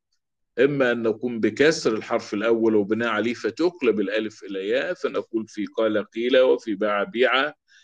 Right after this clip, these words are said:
أو نضم الحرف الأول فتقلب الألف إلى واو فنقول في قال قول وفي باع بوع، وفي باع بوع.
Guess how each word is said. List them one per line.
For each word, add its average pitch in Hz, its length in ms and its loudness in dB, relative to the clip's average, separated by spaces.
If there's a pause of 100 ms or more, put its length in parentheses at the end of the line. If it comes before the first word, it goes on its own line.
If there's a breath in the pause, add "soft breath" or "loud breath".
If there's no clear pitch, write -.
(380 soft breath)
أو 160 340 8
نضم 131 400 4
الحرف 117 400 -2
الأول 117 520 4
فتقلب 113 640 -2
الألف 110 640 -2
إلى 110 220 4
واو 113 400 4
فنقول 113 500 -4
في 110 180 -6
قال 113 520 -2
قول 107 640 2 (440)
وفي 104 480 0
باع 101 840 4 (340)
بوع، 95 880 4 (1200)
وفي 90 300 -12
باع 98 500 -2
بوع. 87 540 -2